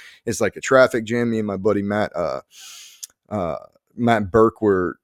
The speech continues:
were in this cab, and it was, like, bad times, right? We end up getting out of it, but a few days later, some guys were off a base in that same area, and there were some black flags in that area, and they told us, "You ever see black flags flying, like, try to steer clear of that area."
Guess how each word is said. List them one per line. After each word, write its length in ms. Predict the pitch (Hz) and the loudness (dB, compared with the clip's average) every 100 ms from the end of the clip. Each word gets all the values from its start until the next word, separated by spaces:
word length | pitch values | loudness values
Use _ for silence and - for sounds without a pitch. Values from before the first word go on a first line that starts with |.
| _ | _
were 220 | - 98 104 | -8 -2 -2
in 120 | 101 | -2
this 140 | - | -6
cab, 340 | - 110 107 101 | 2 4 4 2
and 80 | |
it 40 | 92 | -6
was, 140 | 98 | -4
like, 300 | 98 98 85 | -2 -2 -4
bad 280 | 110 101 92 | 2 2 2
times, 480 | - 101 80 76 - | -2 -4 -4 -10 -4
right? 280 | 95 95 - _ _ _ | -2 -2 -6 _ _ _
We 160 | 117 147 | -2 0
end 140 | 165 | 4
up 140 | 139 104 | 2 2
getting 240 | 101 95 | -4 0
out 180 | 101 107 | 2 2
of 140 | 92 | 0
it, 180 | 85 78 | -2 -4
but 120 | 98 90 | -2 -4
a 60 | |
few 260 | - 127 135 | -4 -4 2
days 320 | 127 110 90 | 2 2 0
later, 260 | 104 117 98 | 0 0 -2
some 200 | - 95 | -6 -6
guys 280 | 92 90 | -4 -4
were 140 | 98 92 | -4 -4
off 180 | 87 92 | -4 -8
a 40 | |
base 340 | 87 92 92 | -6 -6 -6
in 80 | 95 | -8
that 160 | 87 - | -10 -8
same 300 | - 104 85 | -8 -8 -6
area, 460 | 95 110 104 82 80 | 0 0 0 -2 -6
and 120 | 87 | -10
there 120 | 90 | -10
were 100 | 85 | -10
some 180 | - 101 | -10 -4
black 300 | 127 190 - | 2 2 0
flags 420 | - 123 110 92 | 2 4 4 -2
in 80 | 95 | -8
that 140 | 87 | -6
area, 220 | 87 85 85 | -4 -6 -6
and 80 | |
they 60 | 92 | -10
told 180 | - 120 | -4 -4
us, 120 | - | -2
"You 80 | 117 | -4
ever 120 | 160 | -4
see 200 | - 151 | -6 -10
black 340 | 123 123 113 - | -4 0 0 -2
flags 380 | 117 120 120 | 0 0 0
flying, 460 | - 107 95 92 90 | -6 -6 -4 -6 -8
like, 220 | 92 90 _ _ _ _ _ _ _ | -8 -8 _ _ _ _ _ _ _
try 200 | - 139 | 2 4
to 80 | 135 | 4
steer 240 | - 127 | 0 -2
clear 260 | 101 117 107 | 0 0 0
of 40 | |
that 180 | 92 92 | 0 2
area." 360 | 117 107 90 | 2 2 -2